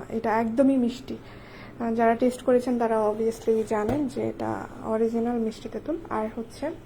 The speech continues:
এটা হচ্ছে প্রসেসিং করা, আ, তেঁতুল, এটা হচ্ছে ঝাল তেঁতুল, এই যে স্পাইসি, এটা অনেক বেশি সেল হয় আমাদের পেজে। আম, অনেকেই এটা পছন্দ করেন, even অনেক ব্লগেই আমি দেখেছি যে এই, আ, আমি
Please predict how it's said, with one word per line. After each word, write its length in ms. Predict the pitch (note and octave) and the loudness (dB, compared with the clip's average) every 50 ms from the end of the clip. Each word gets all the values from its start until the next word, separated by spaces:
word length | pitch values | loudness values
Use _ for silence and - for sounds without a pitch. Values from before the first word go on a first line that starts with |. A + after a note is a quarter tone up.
| - - - - - - - - - - - - - - - - - - - - - - - - - - - - - - - - - | -18 -20 -20 -20 -18 -18 -18 -18 -18 -18 -18 -18 -18 -18 -16 -16 -16 -16 -16 -16 -14 -14 -12 -12 -12 -10 -10 -10 -12 -12 -12 -2 2
এটা 240 | C4+ C#4 C4+ D4 D4 | 4 6 6 6 6
হচ্ছে 300 | D4 D4 C#4+ - - D4 | 4 2 0 2 0 4
প্রসেসিং 580 | D4 B3+ A#3 A#3 A#3 - A#3+ - - A#3+ A#3+ | 6 6 4 4 4 -2 -4 -2 0 0 0
করা, 260 | A#3+ B3 A#3 A3 A3 A3 A3+ - - | 2 2 2 4 4 2 0 -2 -4
আ, 280 | G#3 G#3+ G#3+ G#3 G#3 G#3 - - | -4 -2 -2 -2 -2 -4 0 0
তেঁতুল, 320 | A#3 A3 A3 B3+ D4+ E4+ - - - - - | 0 0 2 0 -2 -2 -2 -4 -12 -10 -6
এটা 380 | A3 G#3+ G#3+ - - A3+ A3 | -4 -4 -4 -2 0 0 0
হচ্ছে 300 | A3 A#3 A#3 - - A#3 | 0 -2 -4 -4 -4 -6
ঝাল 320 | A3 - A3+ A3 A3 A3+ A3+ | -4 2 4 6 6 6 4
তেঁতুল, 500 | A3+ - A#3 - - - - - - - | 2 -2 -6 -4 -4 -4 -4 -4 -4 -4
এই 160 | - - A3 - | -2 -2 -2 -2
যে 100 | - A3+ | -4 -6
স্পাইসি, 680 | - - - A#3+ A3+ A3 A3 - - B3 A#3 - A3 | -8 -6 -4 -2 0 0 -2 -2 -2 -2 0 2 2
এটা 160 | A#3 A#3 B3 A#3 | 4 4 4 4
অনেক 260 | A3+ A3+ A#3 A#3 A3 | 6 4 4 4 2
বেশি 220 | A#3+ A#3 - A#3+ | 0 0 0 -4
সেল 260 | A#3 - A#3 G#3 G#3+ | -2 0 0 0 0
হয় 100 | G#3+ A3 | -2 -4
আমাদের 340 | G#3 G#3 G3+ G3+ G3+ A3 G#3+ - | -2 -2 -2 -2 -2 -4 -4 -4
পেজে। 380 | - A3 A3+ A3 A3 B3+ D#4+ F#4+ - - - - - - - - - - - - | -4 -2 -2 -2 0 -2 -2 -2 -4 -10 -16 -18 -18 -18 -18 -18 -18 -18 -14 -8
আম, 400 | B3 A3+ A3 G#3+ G#3 G#3 G#3 A3 | -6 -4 -4 -2 -4 -4 -4 0
অনেকেই 540 | - A3 A3+ A#3+ A#3+ A#3 C4 C4 C4 C4 B3 | 2 2 2 2 2 0 0 2 4 4 4
এটা 140 | A#3+ A#3 A3+ - | 2 2 0 0
পছন্দ 360 | A3 G#3+ - - A3+ A3 A3+ A3+ | -4 -4 -2 -2 -2 -2 0 -2
করেন, 200 | - G#3+ A3 G#3+ A3 | -2 -4 -2 -2 -2
even 760 | - A3+ A3+ A3 A3 A3+ A3 A3 A3 A3 A3 A3 A3 A3 A3+ A#3 - - - - - - - - - - | -2 -2 -2 0 0 0 0 2 2 0 0 0 0 -2 -2 -4 -8 -12 -16 -16 -16 -18 -18 -12 -4 0
অনেক 300 | G#3 A3 A#3 B3 A#3 G#3+ | 2 4 4 4 4 6
ব্লগেই 380 | A3+ A3 G#3+ A3 A3 B3 B3+ C4 | 6 6 6 6 4 2 4 4
আমি 180 | B3 A#3 A3+ | 4 4 4
দেখেছি 520 | A3 A3 G#3+ - A#3 A3+ - - B3+ B3 A3+ | 4 2 0 0 -4 -4 -2 -2 -2 -2 0
যে 220 | - A3+ G#3 G3+ | 0 -2 -2 -2
এই, 480 | - F#3+ - A3 G#3+ G#3+ G#3 G#3 G#3 - | -2 -2 -2 -2 -2 -2 -2 -2 -4 -4
আ, 120 | A3 G#3+ G#3+ G#3 G#3+ G#3+ | -4 -2 -2 -2 -2 0
আমি 140 | A3 A3+ | 0 0